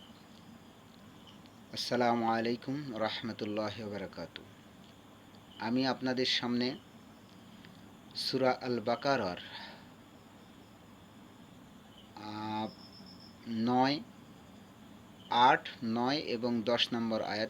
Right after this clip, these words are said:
তিলাওয়াত করেছি, যেখানে মহান আল্লাহ রব্বুল আলামিন বলেছেন যে,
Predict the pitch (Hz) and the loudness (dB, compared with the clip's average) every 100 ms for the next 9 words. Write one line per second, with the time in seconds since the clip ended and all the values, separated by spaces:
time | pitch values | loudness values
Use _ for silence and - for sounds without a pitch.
0 | - 101 104 107 - 101 95 - 110 113 | -4 -4 -4 -4 -4 -4 -4 -4 -8 -10
1 | - - - - - - - - - - | -18 -20 -20 -20 -20 -20 -20 -20 -20 -20
2 | - - - - - 104 123 127 127 131 | -20 -20 -20 -20 -12 -2 0 2 2 2
3 | 131 - - - - - - - - 120 | 0 -12 -20 -20 -20 -20 -20 -16 -2 -2
4 | 120 127 - 131 156 139 143 127 123 120 | 2 0 0 2 2 2 -2 0 2 2
5 | 113 117 120 123 120 - - - 92 113 | 4 2 2 2 0 -8 -18 -12 -6 -2
6 | 135 - 110 160 - - - - - - | 0 0 0 -4 -10 -20 -20 -20 -20 -20
7 | - - - - - - - - - - | -20 -20 -20 -20 -20 -20 -20 -20 -20 -12
8 | 120 110 117 123 | -6 -2 4 4